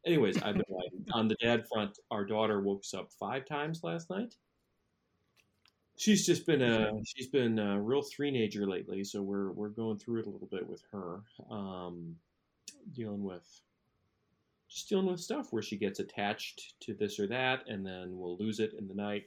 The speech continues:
and ask us to come find it multiple times, and we're not so keen to be doing that all the time.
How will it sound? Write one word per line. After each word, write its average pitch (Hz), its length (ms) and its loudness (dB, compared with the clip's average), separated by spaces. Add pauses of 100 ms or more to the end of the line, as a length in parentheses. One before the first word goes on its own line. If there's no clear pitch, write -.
and 98 120 -10
ask 90 220 -10
us 92 120 -10
to - 180 -20
come 85 140 -10
find 117 360 -2
it 107 220 -4 (180)
multiple 104 360 -6
times, 95 560 -6
and 80 220 -10 (520)
we're 110 100 2
not 92 200 2
so 90 160 -2
keen 95 260 -2
to 87 60 -10
be 87 120 -10
doing 117 300 -2
that 107 160 -2
all 104 160 0
the 101 80 -6
time. 101 480 -4